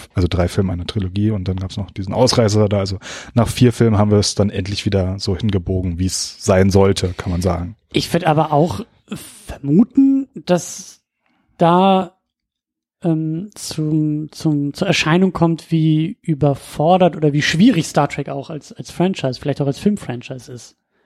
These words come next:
Speaker 2: Also der erste Film ist ja schon so gestartet, dass man sagt, wir machen hier alles irgendwie mal so ein bisschen anders.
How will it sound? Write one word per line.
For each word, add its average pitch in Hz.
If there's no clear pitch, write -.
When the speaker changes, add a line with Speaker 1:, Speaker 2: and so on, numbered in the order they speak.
Speaker 2:
Also 143
der 151
erste 185
Film 240
ist -
ja 185
schon 220
so 190
gestartet, 180
dass 170
man 175
sagt, 175
wir 170
machen 175
hier 165
alles 170
irgendwie 165
mal 165
so 160
ein 160
bisschen 156
anders. 135